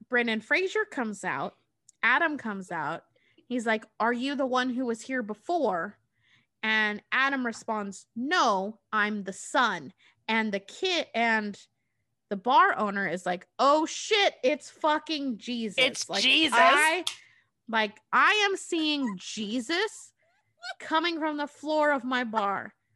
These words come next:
Speaker 1: Okay. And Adam's just like, "Okay, like, where's the door? Can you show me where the door is?" And he, Adam leaves. Okay. Now,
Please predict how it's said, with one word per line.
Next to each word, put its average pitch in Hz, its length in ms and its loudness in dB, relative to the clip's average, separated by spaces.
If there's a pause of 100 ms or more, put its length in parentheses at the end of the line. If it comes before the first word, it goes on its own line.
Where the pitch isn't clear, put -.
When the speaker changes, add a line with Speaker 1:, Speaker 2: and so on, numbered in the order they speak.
(520)
Speaker 1:
Okay. 233 440 0 (1120)
And 240 140 -4
Adam's 370 380 4
just 349 180 -4
like, 294 240 2
"Okay, 311 260 2
like, 240 220 0
where's 247 240 2
the 233 100 -2
door? 202 460 0 (340)
Can 254 140 -2
you 240 80 -2
show 240 160 -2
me 226 100 -4
where 208 100 0
the 196 80 -4
door 202 220 0
is?" 208 300 -2
And 226 160 2
he, 240 140 0 (320)
Adam 294 400 4
leaves. 208 600 -6 (800)
Okay. 220 400 0 (520)
Now, 294 280 4